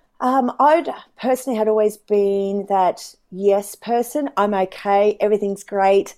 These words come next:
You know, I had the smile on my face and all of that kind of thing. But I think just be true to yourself and go, "Look, you know what? In that moment, I'm not okay." Or, you know, it depends on when you ask me how I'm feeling, that to acknowledge it and to be, to be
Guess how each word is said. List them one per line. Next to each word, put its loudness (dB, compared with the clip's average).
You 0
know, 2
I 0
had -2
the -14
smile 0
on -8
my -6
face 0
and -6
all -6
of -6
that -6
kind -8
of -6
thing. -6
But 0
I -4
think -8
just -6
be -2
true -4
to -4
yourself 0
and 2
go, 4
"Look, -2
you -2
know -2
what? 0
In 0
that -6
moment, -4
I'm -4
not 2
okay." 0
Or, 0
you -8
know, 0
it -12
depends -6
on -8
when -8
you -8
ask -6
me -6
how -6
I'm -8
feeling, -4
that 4
to 2
acknowledge -2
it -6
and -8
to -20
be, -2
to -12
be 0